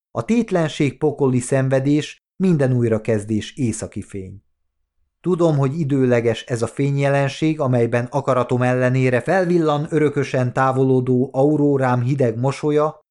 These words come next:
napsugáron utazó protonokból és neutronokból kevert selyemfájtla arcomba lebben,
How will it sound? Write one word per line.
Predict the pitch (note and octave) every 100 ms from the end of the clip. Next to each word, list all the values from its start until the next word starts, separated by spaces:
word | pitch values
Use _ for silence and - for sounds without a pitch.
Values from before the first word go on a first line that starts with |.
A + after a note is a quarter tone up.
| _ _ _
napsugáron | C#3 E3+ - E3+ D#3 D3+ D3 D3
utazó | C3 D#3 C3 C3+
protonokból | B2+ C#3+ C#3 C3+ C3 A#2 C3
és | C3 B2+
neutronokból | D#3 D3+ C3 B2+ B2+ A#2 A2 G#2+ A2
kevert | G#2+ B2+ A#2+ A2+
selyemfájtla | - C#3 C#3 C#3 B2+ C3+ B2+ - C3
arcomba | C#3+ C3 - D3 C#3
lebben, | C#3+ C#3+ C3 D3 D3+ D3+